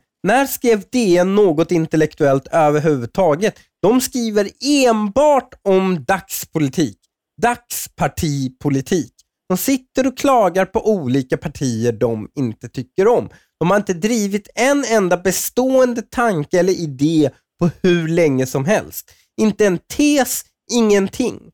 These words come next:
Det enda som existerar kvar nu är en ren höger. En pragmatisk, liberal, konservativ höger. En frihetstillvänd,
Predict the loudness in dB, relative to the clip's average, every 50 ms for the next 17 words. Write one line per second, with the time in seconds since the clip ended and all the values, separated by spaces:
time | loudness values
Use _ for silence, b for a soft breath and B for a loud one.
0 | _ _ _ _ _ -2 0 0 0 2 2 2 2 2 2 0 0 0 0 0
1 | 0 2 0 0 -2 -4 -6 -4 -2 0 2 4 4 4 2 0 -2 -2 0 0
2 | 0 0 -2 -4 -10 -18 _ _ _ -2 0 0 0 0 -2 _ _ _ _ _
3 | _ _ _ _ _ _ _ _ -2 0 2 2 4 2 2 0 -4 _ _ _
4 | _ _ 0 2 2 2 2 0 0 2 2 2 2 2 2 0 2 2 2 2
5 | 2 0 -4 -8 -12 -14 _ _ _ _ _ -2 -2 -2 -2 -6 _ _ _ _
6 | _ _ _ -4 0 0 0 0 -2 -2 0 2 2 4 4 2 0 -2 -6 _
7 | -6 -6 -6 -6 -6 -10 -12 -14 _ _ _ _ _ -2 0 0 0 0 0 2
8 | 2 4 4 4 2 2 0 -2 -4 -10 _ _ _ _ _ _ _ _ -8 -2
9 | 0 2 2 2 0 0 0 0 0 0 -2 -4 -6 -8 -10 -10 -12 _ _ -4
10 | -2 -2 -4 -6 -10 -16 -20 _ _ _ _ _ -2 -2 -2 -2 -4 _ -4 -2
11 | 0 0 0 0 0 2 2 2 2 0 -2 -4 -14 -20 -20 -20 _ _ _ _
12 | -6 -2 0 0 2 0 0 0 2 2 2 2 2 0 -4 -6